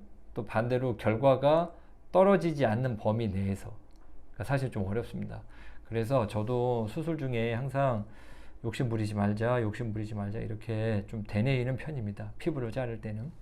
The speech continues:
음. 그다음에 이제 두 번째 말씀드렸던 지방 재배치입니다. 지방 재배치는 과거에는요, 눈 밑 지방이 과다하다고 생각이 드는 경우는 지방만 그냥 제거를 했습니다. 예.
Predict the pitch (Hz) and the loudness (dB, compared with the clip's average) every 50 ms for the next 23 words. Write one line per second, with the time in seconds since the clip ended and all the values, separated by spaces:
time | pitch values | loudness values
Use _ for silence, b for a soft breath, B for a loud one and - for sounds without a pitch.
0 | - - 110 107 107 107 107 - - - - - - - - - - - - - | -12 -8 -8 -6 -6 -6 -8 -10 -12 -14 -14 -14 -16 -16 -16 -16 -16 -16 -16 -16
1 | - - - - - - - 113 107 104 104 117 123 117 110 101 101 - B B | -14 -14 -16 -14 -14 -8 -6 -4 -4 -2 -2 0 0 2 0 0 -2 -4 B B
2 | B B B B - - 110 101 95 - - - 123 120 135 139 143 143 139 - | B B B B -8 -4 -2 -2 -2 -4 -4 -4 -2 2 4 4 4 4 2 2
3 | 139 143 139 135 120 107 110 107 110 135 131 123 131 123 127 120 - - 139 143 | 4 4 4 6 4 4 2 2 0 -2 -2 0 2 2 2 2 2 0 0 2
4 | 151 151 143 139 - 117 110 135 135 123 110 - 110 104 113 110 107 - - 101 | 2 0 -2 -2 -2 2 2 4 4 2 2 0 -2 0 0 -2 -4 -4 -4 -4
5 | 98 101 107 107 107 - - - 143 143 175 185 175 135 131 135 147 175 180 170 | -4 -4 -6 -10 -10 -10 -6 -4 2 4 4 4 4 6 6 6 8 8 6 6
6 | - 185 170 160 151 151 165 165 156 135 104 98 101 104 - - - - - - | 4 2 2 4 4 4 4 4 4 4 4 2 0 -2 -6 -10 -12 -14 -6 2
7 | - 110 127 143 185 214 220 214 208 180 156 127 113 110 110 113 117 117 110 110 | 4 6 6 6 6 4 4 4 4 4 4 2 2 2 2 2 0 0 -2 -2
8 | 113 113 131 139 151 151 139 - 135 127 135 131 135 131 104 - - 107 113 120 | -2 -2 -2 0 0 0 -2 -2 -2 0 0 0 0 -2 -2 0 0 0 2 4
9 | 135 139 139 135 127 135 131 117 123 117 110 147 147 143 143 131 127 117 - 123 | 4 6 6 4 4 4 2 2 0 -2 -2 -4 0 0 0 0 0 -2 -2 -4
10 | 123 123 123 117 120 113 117 117 110 - 127 127 135 131 131 131 123 113 - 113 | -2 -2 -2 -2 0 0 -2 -2 -4 -4 -2 -2 -2 -2 -2 -4 -4 -4 -4 -2
11 | 113 110 110 - - 117 117 151 151 131 113 123 143 - - 117 113 101 104 110 | -2 -2 0 2 2 2 4 4 2 2 0 -2 -4 -4 -6 -6 -6 -6 -8 -8
12 | 110 - - b b b b b b b b - - - 113 107 101 98 | -10 -12 -14 b b b b b b b b -12 -6 -2 0 0 0 -2